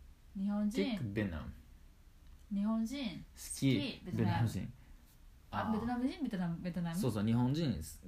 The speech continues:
Speaker 2: 日本、日本、ベトナムが好きな日本人でしょ？その場合、
Speaker 1: そう。
Speaker 2: グイニャ、
Speaker 1: ニャ、
Speaker 2: ティック、
Speaker 1: ティック、
Speaker 2: ベナム。
Speaker 1: ベナム。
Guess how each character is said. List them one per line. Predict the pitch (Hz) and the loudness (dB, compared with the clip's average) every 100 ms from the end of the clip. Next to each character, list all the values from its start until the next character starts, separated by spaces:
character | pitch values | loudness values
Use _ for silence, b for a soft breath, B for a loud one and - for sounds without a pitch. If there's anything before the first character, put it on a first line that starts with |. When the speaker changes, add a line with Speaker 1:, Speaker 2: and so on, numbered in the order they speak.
| 87 113 - | -8 -6 -4
Speaker 2:
日 | 139 | -2
本、 | 135 - - - | -2 -4 -10 -4
日 | 135 | 0
本、 | 185 180 - - - - - | 2 2 -2 -10 -20 -16 -2
ベ | 127 | 0
ト | 151 | 2
ナ | 156 | 2
ム | |
が | 208 | 2
好 | - | 0
き | - | 0
な | 101 | 0
日 | |
本 | 98 92 | 0 -4
人 | 78 | -6
で | |
し | 67 | -6
ょ？ | 185 233 - | -6 -6 -8
そ | - | 0
の | 127 | 2
場 | 127 127 | 2 2
合、 | |
Speaker 1:
そ | 92 | 0
う。 | |
Speaker 2:
グ | 101 104 | 0 0
イ | |
ニ | 98 143 | 0 0
ャ、 | 190 | 0
Speaker 1:
ニ | |
ャ、 | 196 175 - - - - | -2 -4 -14 -20 -20 -10
Speaker 2:
テ | - | -4
ィ | 147 | -2
ッ | |
ク、 | 311 | -2
Speaker 1:
テ | |
ィ | |
ッ | |
ク、 | 349 - - - | -6 -12 -12 -6
Speaker 2:
ベ | 196 202 | -2 0
ナ | |
ム。 | 190 | 2
Speaker 1:
ベ | 196 | 4
ナ | 98 | 2
ム。 | 165 | 0